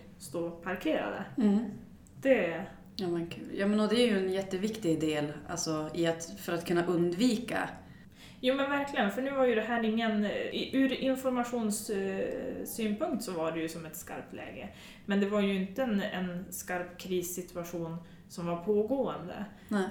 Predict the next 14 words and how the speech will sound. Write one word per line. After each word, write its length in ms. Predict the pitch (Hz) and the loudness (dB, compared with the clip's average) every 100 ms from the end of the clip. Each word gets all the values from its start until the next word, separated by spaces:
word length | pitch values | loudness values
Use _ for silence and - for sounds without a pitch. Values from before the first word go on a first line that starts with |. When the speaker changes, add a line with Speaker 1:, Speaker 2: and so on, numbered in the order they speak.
| - | 2
Speaker 1:
Men 220 | 202 202 | 4 4
det 60 | 180 | 2
här 440 | 226 262 240 190 | 4 4 4 0
visar 360 | 190 185 - 185 | 0 0 -2 -2
ju 80 | 180 | -2
att 220 | 170 - - - | -2 -8 -16 0
när 340 | 196 233 254 | 4 6 4
det 120 | 214 180 | 2 0
väl 220 | 180 180 | 0 -2
skulle 280 | - 180 180 | -4 -4 -2
hända 540 | 202 202 214 254 226 | 0 2 4 2 2
en, 260 | - 175 170 | -2 -4 -6
en 240 | - 175 | -8 -8
samhällsstörning 1160 | - 175 170 170 - - 240 208 165 175 185 | -8 -8 -6 -6 -8 -2 0 0 -2 -6 -8